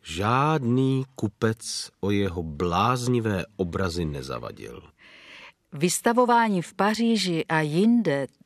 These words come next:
Speaker 2: taky nepřineslo kýžený finanční efekt.
Speaker 1: A sílil nátlak rodiny.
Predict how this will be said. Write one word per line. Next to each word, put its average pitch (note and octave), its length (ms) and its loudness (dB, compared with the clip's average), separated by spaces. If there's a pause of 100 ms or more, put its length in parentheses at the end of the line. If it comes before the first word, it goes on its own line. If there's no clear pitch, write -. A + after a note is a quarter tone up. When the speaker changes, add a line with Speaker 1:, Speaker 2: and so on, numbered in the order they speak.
Speaker 2:
taky C4 260 -2
nepřineslo E3+ 640 0
kýžený D#3+ 960 0
finanční D#3+ 840 0
efekt. - 600 -18 (180)
Speaker 1:
A C#3 200 4
sílil D3 800 2
nátlak G2+ 580 0
rodiny. C#2 560 -8